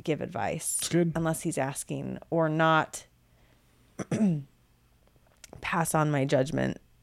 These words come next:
Speaker 1: you know, not let him know if I think, if I'm thinking something kind of judgy about what he's saying.
Speaker 2: Sure.
Speaker 1: Because that'll get him to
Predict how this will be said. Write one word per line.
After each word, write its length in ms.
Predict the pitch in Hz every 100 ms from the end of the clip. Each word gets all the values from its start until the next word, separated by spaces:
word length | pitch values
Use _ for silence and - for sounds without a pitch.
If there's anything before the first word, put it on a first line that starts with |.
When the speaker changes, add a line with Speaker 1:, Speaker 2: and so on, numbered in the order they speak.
| _ _
Speaker 1:
you 80 | 151
know, 100 | 143
not 240 | 143 -
let 160 | 143 143
him 180 | 143 143
know 420 | 135 131 139 151 _ _ -
if 120 | -
I 100 | 139
think, 420 | - 135 139 - _ -
if 120 | 160
I'm 140 | 151
thinking 360 | 156 156 151 139
something 340 | 143 147 139
kind 180 | 135 143 135
of 60 |
judgy 340 | - 147 151 139
about 280 | 120 131
what 120 | - 151
he's 160 | 151
saying. 360 | - - - 165 -
Speaker 2:
Sure. 280 | - 165 170 - - - - - -
Speaker 1:
Because 220 | 196 202
that'll 260 | 202 202 208
get 160 | 196 190
him 140 | 196
to 400 | 196 196 180 170